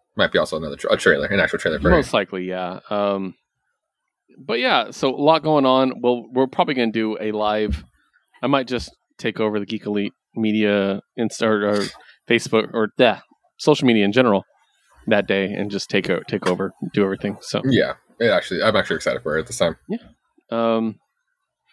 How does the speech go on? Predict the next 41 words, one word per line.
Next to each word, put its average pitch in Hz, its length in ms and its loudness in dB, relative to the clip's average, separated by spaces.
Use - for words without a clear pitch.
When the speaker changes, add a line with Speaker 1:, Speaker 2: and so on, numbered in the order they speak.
Speaker 2:
any 147 140 6
news 160 260 -2
from 131 160 -4
you, 185 140 -4
Josue? 101 420 -12
Speaker 1:
Um, 120 480 6
no, 143 200 2
the 123 140 2
one 120 180 2
I 113 60 2
had 113 160 2
in 107 40 4
the 101 40 2
back 104 160 2
of 101 40 2
my 95 60 4
head 98 200 2
was 90 260 2
the 90 320 2
D 104 80 -2
C 95 140 -4
fandom. 90 400 0
Speaker 2:
Hmm. 104 200 -20
Yeah, 359 260 -2
I 214 80 -2
mean, 196 180 -2
it's 190 140 -6
pretty 170 220 -6
exciting. 107 460 -6
We'll 139 120 -8
see. - 160 -10
Speaker 1:
It's 170 140 0
just, 170 100 0
like, 160 120 0
the, 139 140 2
the, 131 260 2
the, 123 260 2
the 123 100 2
fact 120 220 2
that, 117 100 4
like, 104 320 4